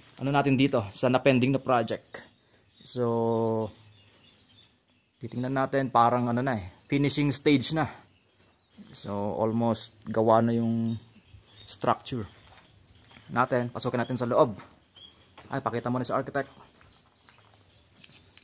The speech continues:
Lang. Yan, mga katribo. Welcome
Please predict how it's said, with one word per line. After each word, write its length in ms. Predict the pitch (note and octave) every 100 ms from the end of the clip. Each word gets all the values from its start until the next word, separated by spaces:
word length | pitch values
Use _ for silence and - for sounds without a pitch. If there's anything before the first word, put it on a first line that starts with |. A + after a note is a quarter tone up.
| - - - - - - -
Lang. 220 | - - - - - - - - - - - - - - - - _ - - _ _ _ A1 G#1 _ _ _ _ _ _ _ _ _ _ - _ - -
Yan, 320 | A#2+ D#3 C#3+
mga 160 | B2 B2+
katribo. 580 | C3+ - A#3 A#3 A3 F#3+ - - _ - _ _ C3+
Welcome 480 | F#3+ F#3+ C#3+ A#2+